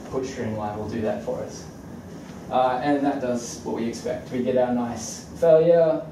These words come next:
of when the file's not there, otherwise it'll print stuff out and return our write of unit to say that our computation succeeded, even though we don't have a value for it. But really, we get into a situation here where we got far too many layers. Every step of our computation, we have to unwrap things twice.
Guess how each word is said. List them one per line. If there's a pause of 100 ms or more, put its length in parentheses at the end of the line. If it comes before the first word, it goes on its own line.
of
when
the
file's
not
there,
otherwise
it'll
print
stuff
out (640)
and
return
our
write
of
unit (300)
to
say
that
our (380)
computation
succeeded,
even
though
we
don't
have
a
value
for
it. (1080)
But
really,
we
get
into
a
situation
here
where
we
got
far
too
many
layers.
Every
step
of
our
computation,
we
have
to
unwrap
things
twice.